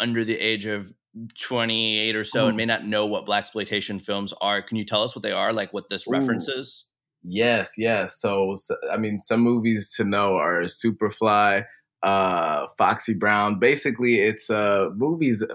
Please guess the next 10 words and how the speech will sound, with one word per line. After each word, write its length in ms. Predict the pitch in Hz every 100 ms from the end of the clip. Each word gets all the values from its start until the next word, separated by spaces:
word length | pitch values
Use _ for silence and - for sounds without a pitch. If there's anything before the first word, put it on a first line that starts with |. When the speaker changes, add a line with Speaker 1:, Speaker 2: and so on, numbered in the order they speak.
| -
Speaker 2:
movies 380 | 110 143 131 -
from 260 | 104 101
the, 120 | 92 92
um, 680 | 90 80 87 87 80 76 -
seventies 560 | - 117 135 110 90
where, 260 | 92 92 90
um, 440 | 85 90 85 - - _ _ _ -
black 300 | 110 117 -
filmmakers 760 | 127 131 107 95 98 92 92
were 640 | 90 95 95 95 90 87